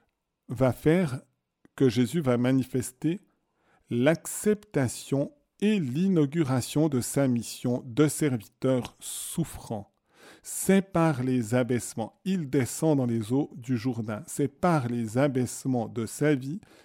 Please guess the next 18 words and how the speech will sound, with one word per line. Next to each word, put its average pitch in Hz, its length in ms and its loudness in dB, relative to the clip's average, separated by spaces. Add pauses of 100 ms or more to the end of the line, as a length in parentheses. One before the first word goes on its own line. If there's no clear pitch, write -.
(180)
qu'il 113 240 -2
va 117 400 -6 (100)
nous 120 300 -2
sauver. 110 480 -6 (800)
Il 175 260 0
se - 200 0
laisse 131 420 2
compter 165 580 0
parmi 147 640 0
les 147 140 2
pécheurs. - 800 -6 (680)
Il 127 200 0
est 127 240 4
déjà, 120 600 2
selon 127 500 2
ce - 140 -4
que - 160 -4
disait 123 680 -2